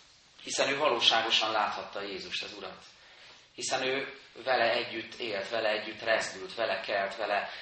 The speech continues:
ö, teltek a napjai, hallgatta tanításait. Ő láthatta az arcát különféle helyzetekben. Láthatta szelídnek, kedvesnek, valóban olyannak, mint ez a bizonyos gyerekkori élmény, ez a kép a falon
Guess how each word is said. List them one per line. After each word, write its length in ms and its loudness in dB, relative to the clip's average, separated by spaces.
ö, 240 -4
teltek 400 0
a 60 -4
napjai, 400 -4
hallgatta 540 -2
tanításait. 840 -2
Ő 140 -6
láthatta 500 2
az 100 -2
arcát 540 0
különféle 540 -6
helyzetekben. 880 -4
Láthatta 440 2
szelídnek, 800 0
kedvesnek, 680 2
valóban 440 -2
olyannak, 500 -2
mint 160 -16
ez 80 -8
a 100 -4
bizonyos 680 2
gyerekkori 600 0
élmény, 300 -6
ez 120 -8
a 100 -8
kép 260 -8
a 60 -4
falon 520 -6